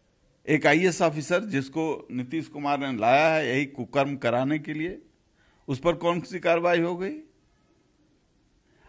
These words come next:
और इसीलिए चौसठवीं की परीक्षा में भी इतना घोर अत्याचार हुआ है। इसलिए इस चुनाव उनाव में तो बहुत इंटरेस्ट भी नहीं रहता है। अब बिहार की आवाम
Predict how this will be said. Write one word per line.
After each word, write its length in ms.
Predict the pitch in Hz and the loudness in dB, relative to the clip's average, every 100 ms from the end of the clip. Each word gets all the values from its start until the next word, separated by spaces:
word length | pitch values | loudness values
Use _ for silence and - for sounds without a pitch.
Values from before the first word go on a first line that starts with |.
| _ | _
और 180 | 135 165 | 6 6
इसीलिए 460 | 165 185 240 233 208 | 6 2 -2 2 2
चौसठवीं 600 | - 151 170 151 185 208 | 2 0 0 -2 -4 -6
की 140 | 214 | -8
परीक्षा 500 | 185 165 165 - 196 | -4 -2 -2 0 0
में 200 | 190 180 | 0 -4
भी 160 | 160 180 | -4 -6
इतना 320 | 170 143 175 | -6 -6 -6
घोर 720 | 147 80 123 175 196 220 - _ _ _ _ _ - - - _ _ _ _ _ | -8 -6 0 2 2 -2 -16 _ _ _ _ _ -20 -20 -20 _ _ _ _ _
अत्याचार 680 | 156 - 175 165 156 143 127 | -4 4 6 6 6 6 6
हुआ 300 | 110 113 101 | 0 -2 -2
है। 280 | 110 - - - 190 | -2 -8 -14 -12 -10
इसलिए 280 | 196 254 | -6 -4
इस 220 | 226 - - | -4 -6 0
चुनाव 380 | 160 139 196 | 2 6 6
उनाव 320 | 247 208 185 196 | 4 2 2 2
में 200 | 220 202 | -2 -4
तो 80 | |
बहुत 280 | 214 165 190 | 0 0 0
इंटरेस्ट 500 | 175 170 247 262 269 | -4 -4 -2 -4 -2
भी 140 | 277 233 | -2 0
नहीं 220 | 233 147 | 0 0
रहता 340 | 101 - - | -2 -4 -14
है। 180 | - - _ _ _ _ _ _ _ _ _ _ | -18 -20 _ _ _ _ _ _ _ _ _ _
अब 120 | 147 202 | 2 4
बिहार 520 | 151 117 104 135 170 | 4 2 2 2 2
की 220 | 190 220 | 2 6
आवाम 420 | 185 143 123 165 | 6 6 0 -4